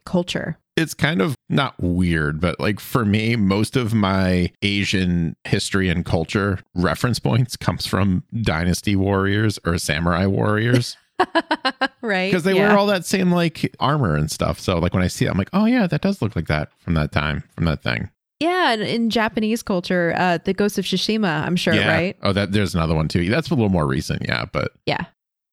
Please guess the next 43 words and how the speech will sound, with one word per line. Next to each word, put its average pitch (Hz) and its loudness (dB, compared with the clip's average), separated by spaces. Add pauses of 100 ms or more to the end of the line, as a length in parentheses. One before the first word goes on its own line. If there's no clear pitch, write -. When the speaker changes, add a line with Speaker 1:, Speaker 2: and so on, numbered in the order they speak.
(140)
Speaker 1:
Well, 277 2
more 262 4
guards 277 0
appear 165 -2
and 208 2
launch 202 0
two 311 2
giant 254 -2
badger 214 0
mole 180 0
statues 160 -4
at 139 -4
them. 143 -4 (160)
And 196 -2
Aang 254 0
and 302 0
Toph 262 -2
together 262 0
create 190 -2
a 180 0
rock 165 -2
barricade 170 -2
that - -4
protects 180 -4
them 180 0
from 170 -2
the 156 -2
impact. 170 -4 (400)
Katara 240 0
then 240 0
launches 208 0
herself 220 0
over 208 2
the 233 0
moat 202 2
with - -4
waterbending 214 0
and 175 0
knocks 190 -2
the - -4
guards 175 0
into 214 0
it, 156 -4